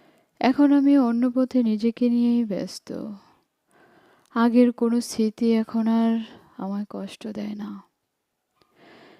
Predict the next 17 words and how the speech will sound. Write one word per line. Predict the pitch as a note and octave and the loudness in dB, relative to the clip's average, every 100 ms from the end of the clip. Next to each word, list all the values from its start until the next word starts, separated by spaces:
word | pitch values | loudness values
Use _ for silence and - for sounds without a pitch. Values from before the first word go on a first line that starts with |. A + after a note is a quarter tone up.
| _ _ _ | _ _ _
সত্যি | - C#4+ D4 D#4 | 2 2 4 2
বলতে, | D4+ D#4+ D4+ D#4+ | 4 4 6 4
সেই | D#4 C#4+ D4 | 6 6 6
পথটা | A3+ G#3+ - - C#4 | 4 0 0 2 4
আমি | C#4 C#4 C#4 C#4 - A3 | 6 6 4 2 -2 -6
নিজেই | G3+ G3 A3+ A#3 G#3+ | -4 2 4 4 2
বন্ধ | G3 F#3 F3+ | -4 -6 -10
করে | F3+ F#3+ F#3+ | -8 -8 -8
এসেছি। | G3 A3 - - G3 G#3 - _ _ _ _ - - | -8 -10 -10 -10 -10 -14 -18 _ _ _ _ -20 -20
শত | - G#3+ G#3+ - C4 B3+ B3+ C4 _ - | -8 -6 -6 -2 -2 0 -2 -6 _ -8
অন্ধকারের | G3+ G#3+ A3+ A#3 A#3 A#3 A3+ | -6 -4 -4 -2 0 0 -2
মধ্যেও | G3+ F#3 F#3+ G#3+ G#3+ G#3+ A3 - _ - _ _ _ B3 | -4 -6 -8 -4 -2 -4 -6 -12 _ -20 _ _ _ -8
আজ | F#3+ G3+ G3+ | -4 -2 -2
আমি | G#3 G#3 G#3 | -2 -2 -4
নিজেকে | G3 F3+ G#3 - G#3 | -4 -4 -4 -4 -6
চিনতে | - F3+ F#3+ G#3 | -6 -10 -8 -10
শিখেছি। | - - G#3+ A3 - A3+ A#3 | -8 -8 -10 -12 -10 -10 -10